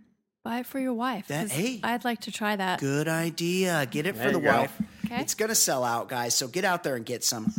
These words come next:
Speaker 2: Herman Marshall Temptress Single Malt Whiskey, Temptation in its purest form.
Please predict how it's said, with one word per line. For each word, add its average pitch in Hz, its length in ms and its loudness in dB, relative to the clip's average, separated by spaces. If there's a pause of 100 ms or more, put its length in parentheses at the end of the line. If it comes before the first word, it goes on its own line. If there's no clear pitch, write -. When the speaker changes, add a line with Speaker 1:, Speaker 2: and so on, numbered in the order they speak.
Speaker 2:
Herman 196 340 0
Marshall 123 500 -2
Temptress 127 500 -2
Single - 600 2
Malt 113 260 -2
Whiskey, 113 560 -4
Temptation 127 800 -4 (140)
in 117 100 -10
its 104 160 -8
purest 139 480 -6
form. 104 380 -8